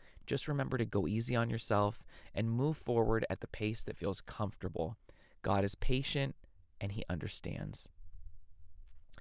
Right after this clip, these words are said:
Anonymous is up next. "All the Afghanistan news and the anniversary of nine eleven have been really hard on my dad, who has served in the Marine Corps for over twenty years.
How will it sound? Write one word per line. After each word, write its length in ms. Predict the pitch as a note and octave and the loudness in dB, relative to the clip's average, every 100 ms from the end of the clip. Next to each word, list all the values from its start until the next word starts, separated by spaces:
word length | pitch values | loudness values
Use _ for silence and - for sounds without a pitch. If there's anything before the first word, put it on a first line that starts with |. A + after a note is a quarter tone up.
| - - - | -14 -16 -6
Anonymous 640 | - G#2 G#2 A#2+ B2+ C3 - | 0 4 6 6 4 2 0
is 160 | - F#2+ | 0 2
up 160 | F#2+ | 2
next. 440 | G2+ A2 A#2 - - | 4 2 2 0 0
"All 200 | G#2 A2+ | 6 6
the 180 | B2+ G#2+ | 8 6
Afghanistan 720 | F#2+ - A2+ A#2+ A#2 A#2+ A2+ | 6 2 2 2 4 4 4
news 340 | A2+ A2 A2+ G#2 | 6 6 6 4
and 120 | F#2 | 0
the 200 | - G2 | 2 2
anniversary 520 | G2+ - G#2 - G2+ | 2 4 2 4 2
of 80 | F#2 | 4
nine 200 | F#2 F2 | 2 2
eleven 420 | F2 F#2+ G#2 G#2+ | 4 4 6 4
have 120 | G#2+ | 2
been 240 | - G2+ A2 | 0 0 0
really 320 | A#2+ B2 A#2 | 2 4 4
hard 260 | G2 F#2 | 4 2
on 120 | F#2+ F2 | 2 0
my 140 | F2+ | -2
dad, 400 | E2+ A2 G#2+ G#2+ - - - - | 2 4 6 4 0 -16 -16 -6
who 100 | - | 6
has 140 | C#3 - | 8 8
served 420 | - C3 C#3 C3+ | 4 6 4 4
in 80 | C3+ | 2
the 60 | |
Marine 320 | C3 A#2+ G2+ | 2 4 2
Corps 280 | F#2 G2 F#2+ | 2 4 4
for 180 | F2+ - | 4 2
over 160 | D#2+ F#2+ | 2 2
twenty 320 | - D2 D#2 | 2 0 0
years. 520 | E2+ G#2 F#2+ D#2+ - | 0 2 2 2 -4